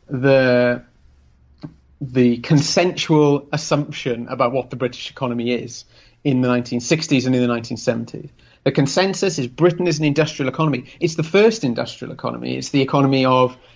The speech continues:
it, it is where the industrial, um, uh, industrial revolution took place. And that is sort of embedded in post-war social democratic economic policy. But what Clark, Clark argues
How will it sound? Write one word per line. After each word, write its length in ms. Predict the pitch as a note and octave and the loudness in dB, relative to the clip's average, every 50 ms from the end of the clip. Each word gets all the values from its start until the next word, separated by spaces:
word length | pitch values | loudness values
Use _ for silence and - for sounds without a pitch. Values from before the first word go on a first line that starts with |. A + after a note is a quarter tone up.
| _ - | _ -4
it, 160 | C#3 C#3 D3 | -4 0 0
it 280 | D3 D3 - D3+ C#3 C#3+ | 0 2 2 2 4 4
is 120 | D3 C#3+ | 4 4
where 140 | D3 D3 C3+ | 4 2 2
the 80 | C#3 | 2
industrial, 540 | C3 C3 C#3+ C3+ - - D3 C3 C3 C3 - - _ | 0 0 0 -2 -2 -4 -2 -2 -2 -2 -4 -6 _
um, 400 | C3+ B2+ B2+ B2+ B2+ B2+ B2+ - - - - | -8 -8 -6 -6 -6 -8 -8 -12 -16 -14 -10
uh, 180 | C#3 B2 B2 A#2+ - G#2+ | -8 -8 -8 -8 -10 -10
industrial 440 | B2 C#3+ C#3 C#3+ - - C#3 C3 | -8 -4 -2 -2 0 2 2 4
revolution 480 | C#3+ D#3 C#3+ D#3+ E3+ - - - - A#2+ | 4 4 4 4 2 2 2 0 -6 -6
took 260 | - - - - _ | -8 -10 -12 -14 _
place. 440 | - - A#2+ D#2+ - - - - - _ _ _ _ _ _ _ _ _ _ _ _ | -10 -10 -10 -10 -12 -14 -18 -20 -20 _ _ _ _ _ _ _ _ _ _ _ _
And 560 | - C#3+ C#3+ C#3 C3+ C#3 C#3 C#3 C#3 C#3 - - _ _ _ _ _ _ _ _ _ - | -2 0 0 2 2 2 0 0 -2 -4 -6 -12 _ _ _ _ _ _ _ _ _ -6
that 280 | D3 E3 E3+ E3+ E3+ - | -2 0 0 0 0 0
is 180 | D3 B2+ - | -2 -2 -2
sort 140 | - E3 C#3 | -2 -2 0
of 40 | C3+ | 0
embedded 500 | C3+ C3 C3 - D#3 D3 D3 C3+ C3+ B2+ | 0 -2 0 0 2 2 2 0 -2 -4
in 140 | B2+ B2 A#2+ | -6 -6 -8
post-war 720 | - - D3+ C#3 C3 - - - C3+ C3+ C3 B2 B2+ A#2+ | -6 -4 -2 -2 -2 -4 -8 -8 -6 -4 -2 -2 -4 -6
social 360 | - - C#3+ C3 - - B2+ | -4 -4 -4 -4 -4 -6 -8
democratic 520 | B2+ A#2+ B2+ B2 - B2+ B2 - B2 - B2+ | -6 -6 -8 -8 -8 -10 -10 -10 -10 -10 -10
economic 420 | B2 - B2+ A#2 - - - - | -8 -6 -4 -4 -4 -6 -8 -6
policy. 520 | - - D#3+ D#3+ D#3+ D#3+ - - - - - _ - - - - _ | -2 0 0 2 0 -2 -4 -8 -14 -16 -18 _ -20 -20 -20 -16 _
But 100 | - E3+ | 0 2
what 200 | D#3 D3+ D3+ D#3 | 2 2 2 0
Clark, 520 | - A#3 C#4 C4+ - - C3+ - - - - | 2 2 2 2 2 0 -2 -4 -6 -6 -4
Clark 360 | - G#3+ A3 G#3 - - C#3+ | -2 0 0 0 -2 -6 -8
argues 600 | C3+ C3+ B2+ B2 - B2+ A2 - C#3+ D#3+ D#3+ D#3+ | -6 -6 -4 -4 -6 -10 -8 -8 -6 -8 -8 -10